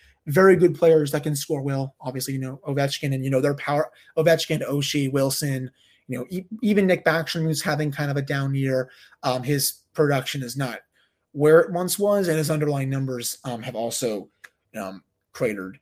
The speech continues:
uh, to say the least. I think it's just his hip injury is just starting to catch up with him, and that's a shame because I, I actually really enjoy watching him. He's such a great passer, um,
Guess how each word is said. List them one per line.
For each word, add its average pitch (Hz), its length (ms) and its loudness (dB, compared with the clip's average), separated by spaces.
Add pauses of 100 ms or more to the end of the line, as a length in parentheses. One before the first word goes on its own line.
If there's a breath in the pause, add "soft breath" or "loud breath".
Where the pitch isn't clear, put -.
(260)
uh, - 80 -10
to - 100 -12
say 98 140 -4
the 95 60 -6
least. 104 180 -4
I 143 60 0
think 147 160 0
it's - 140 2
just - 160 -2
his - 140 -6
hip - 240 -6
injury 117 320 -6
is - 280 -4
just - 160 -6
starting 113 220 -6
to 107 60 -12
catch 110 220 -10
up 104 160 -10
with 113 100 -8
him, 107 160 -10
and 110 120 -8 (340 loud breath)
that's 208 160 10
a 190 60 6
shame 160 260 2
because 151 220 4
I, 165 100 6
I 170 160 4
actually 180 360 4
really 151 300 2
enjoy 135 320 -2
watching 127 380 -8
him. 131 160 -10
He's 127 140 -6
such 160 180 0
a 113 180 -2 (640 soft breath)
great 160 360 10
passer, 135 540 -6 (300 soft breath)
um, 110 300 -10